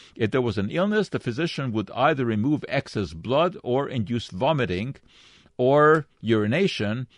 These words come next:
to rebalance the body's humors. Certainly,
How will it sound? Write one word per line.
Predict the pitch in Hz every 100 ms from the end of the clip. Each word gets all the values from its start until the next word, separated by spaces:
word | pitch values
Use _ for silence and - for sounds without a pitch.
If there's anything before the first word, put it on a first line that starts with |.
| _
to | 135
rebalance | 117 110 87 113 123 123 120
the | 107
body's | 78 98 104 95 -
humors. | 87 73 - - - _ _ _ _ _ _ _ _ _ _ _ _ _ -
Certainly, | - 190 190 170 170 165 156